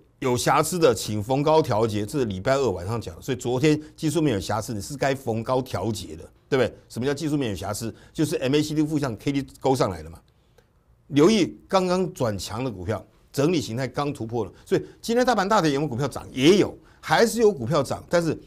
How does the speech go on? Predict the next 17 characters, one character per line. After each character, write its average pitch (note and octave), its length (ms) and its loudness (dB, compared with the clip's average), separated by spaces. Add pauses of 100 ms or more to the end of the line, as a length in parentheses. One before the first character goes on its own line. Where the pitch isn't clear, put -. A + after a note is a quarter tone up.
(120)
涨 B2 220 -2
的 C#3+ 80 -2
股 A#2+ 100 -8
票 A#2+ 140 -4
大 D3 200 0
部 C3+ 120 -4
分 B2 140 -4
是 C3 80 -8
低 D#3 260 -4
基 D#3+ 220 -8
期 B2 160 -6
正， B2+ 280 -4 (460)
正， C#3 400 -2
正 D#3+ 160 -4
要 D3+ 100 -2
什 G#2+ 60 -4
么？ F#2+ 100 -6